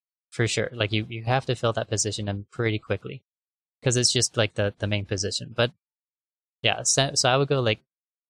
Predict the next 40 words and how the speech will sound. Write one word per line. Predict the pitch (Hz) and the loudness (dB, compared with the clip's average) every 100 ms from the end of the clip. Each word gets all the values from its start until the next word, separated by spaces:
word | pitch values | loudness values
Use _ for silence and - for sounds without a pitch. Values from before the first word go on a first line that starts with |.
| _ | _
center | - 123 135 | 0 2 2
first | 139 127 123 - - - | 2 2 2 0 -2 -2
and | 117 | 2
then, | 117 117 | 2 2
like, | 104 101 - _ _ _ _ _ _ _ _ _ _ _ _ _ _ _ _ _ _ - | 0 0 -6 _ _ _ _ _ _ _ _ _ _ _ _ _ _ _ _ _ _ -2
point | 123 117 | 0 2
guard | 110 98 | 2 2
second | - 113 107 104 107 | 2 2 2 -2 0
and | 104 | 0
then | 107 104 | 0 0
fill | - 107 | 0 2
in | 104 | 2
all | 107 104 | 2 2
the | 104 | 2
other | 104 | 2
positions | - 101 92 101 101 | 0 -2 -2 -4 -2
because | 120 - 160 123 104 117 - _ _ _ _ _ - | -2 0 0 2 2 -2 -4 _ _ _ _ _ 0
in, | 123 | 2
like, | 123 | 2
this | 113 - | 2 2
Yahoo | 110 117 143 | 2 2 0
draft | 139 139 - | 0 -2 0
I | |
was, | 143 139 - _ | 0 0 -6 _
I | 139 | -2
was | 139 139 | 0 2
doing, | 147 151 151 _ _ _ | 2 2 -4 _ _ _
there's | 135 156 147 | 0 2 4
so | - 123 139 | 4 4 2
many | 143 135 131 123 | 0 0 2 0
players | - 131 123 117 | 0 2 2 2
in | 113 | 0
the | |
league | 107 113 123 | 0 0 2
that | 110 - | 0 0
play, | - 117 | 0 2
like, | 110 101 110 | 2 0 0
multiple | 110 113 113 | 0 0 -2
positions, | 110 110 104 - 98 | 0 0 0 -2 -2
like | 92 | -2